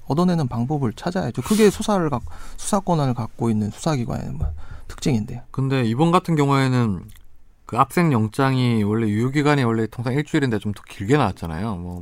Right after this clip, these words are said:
Speaker 2: 한,
Speaker 1: 예.
Speaker 2: 한 달 정도라고는 얘기를, 뭐가 나온다. 이십 일인가? 뭐, 그렇다고 하는데, 음, 이렇게 이제 좀 그 박근혜 대통령이 무리하게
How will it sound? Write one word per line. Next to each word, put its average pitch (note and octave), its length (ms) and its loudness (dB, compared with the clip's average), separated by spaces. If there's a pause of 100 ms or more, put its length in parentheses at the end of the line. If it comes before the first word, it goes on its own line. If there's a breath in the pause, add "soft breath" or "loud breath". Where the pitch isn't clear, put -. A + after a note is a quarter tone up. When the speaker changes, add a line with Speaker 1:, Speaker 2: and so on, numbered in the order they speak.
(160)
Speaker 2:
한, D3 100 0
Speaker 1:
예. C3 120 0
Speaker 2:
한 C3+ 180 -2
달 C3 160 2
정도라고는 G2 560 -2
얘기를, G2+ 300 -2 (120)
뭐가 F#2+ 520 -6
나온다. F#2 380 -4
이십 G#2+ 260 -2
일인가? B2 360 0
뭐, C3+ 140 -2
그렇다고 G#2 400 -2
하는데, G#2 480 0 (920 loud breath)
음, G2+ 520 -2 (300)
이렇게 F#3 360 2
이제 A#2+ 360 0
좀 G#2 380 -2 (1080)
그 - 140 -8
박근혜 B2+ 440 0
대통령이 A#2 540 -2
무리하게 A2 720 4